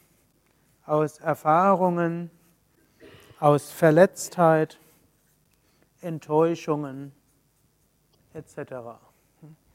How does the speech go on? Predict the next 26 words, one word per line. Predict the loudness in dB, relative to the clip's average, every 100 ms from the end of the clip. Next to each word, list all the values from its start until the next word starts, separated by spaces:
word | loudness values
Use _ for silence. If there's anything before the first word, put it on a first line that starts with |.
| _ _ _ _ _ _ _ _
Also | -14 -14
zum | -8
Beispiel | -4 -4 -6 -18
unter | -10 -8
Gewalttätern, | -6 -6 -4 -2 -4 -8 -16 _ -8 -4 -4 -8 -14 -18 _ _ _ _ _
hm, | -20 -20 -20 _ _ _ _ _ _ _ _ _
der | -14
Johannes | -12 -12 -14 -16
kann | -14 -14
mich | -14 -16
korrigieren, | -12 -12 -12 -8 -8
wenn | -8 -10
das | -10
nicht | -10 -14 -14 _ -20
stimmt. | -10 -2 -2 -4 -14 -14 -14 _ -20 -20 _ -12
Also | -4 -4 -4 -10 -20 _ _ _
unter | -4 -4
Gewalttätern | -4 0 2 2 0 -2 -2
ist | -8 -6
der | -6
Anteil | -4 -4 -2 0 0
von | 0 -4 -2
Leuten, | 0 0 -4 -14 -16 -14
von | -10 -8
Menschen, | -6 -8 -12 -20 -20 _ _
die | -14 -14 -12 -10 -8 -6 -6 -10